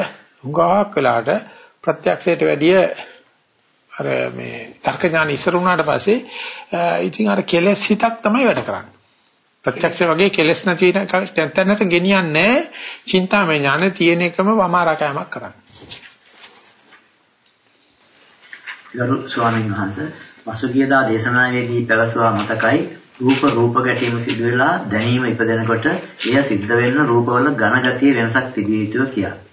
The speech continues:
Speaker 2: ඒ කියන්නේ එක රූපයක් තදයි, එකක් ඊට සුමුදු විදියට. මට තේරෙන්නේ රූප දෙකම තද වුණත් දැනීම ඇති වෙනවා නේද? උදාහරණේ මාංශ පේශී, මාංශ පේශී හා ගැටීම.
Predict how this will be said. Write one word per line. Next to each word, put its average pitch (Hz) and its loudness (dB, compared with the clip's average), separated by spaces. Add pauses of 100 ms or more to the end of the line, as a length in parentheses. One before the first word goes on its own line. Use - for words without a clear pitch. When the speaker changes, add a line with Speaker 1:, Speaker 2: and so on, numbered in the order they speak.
(520)
Speaker 2:
ඒ 117 -4
කියන්නේ 123 2
එක - -6
රූපයක් 120 2
තදයි, 107 0 (640)
එකක් 139 -2
ඊට 117 0
සුමුදු 127 2
විදියට. 92 -2 (1700)
මට 110 -4
තේරෙන්නේ 135 4
රූප 127 2
දෙකම 143 2
තද 120 2
වුණත් 131 0
දැනීම 117 2
ඇති 117 0
වෙනවා 123 2
නේද? 104 -2 (720)
උදාහරණේ 117 2
මාංශ 117 2
පේශී, 113 0 (320)
මාංශ 120 2
පේශී 104 0
හා 110 2
ගැටීම. - -4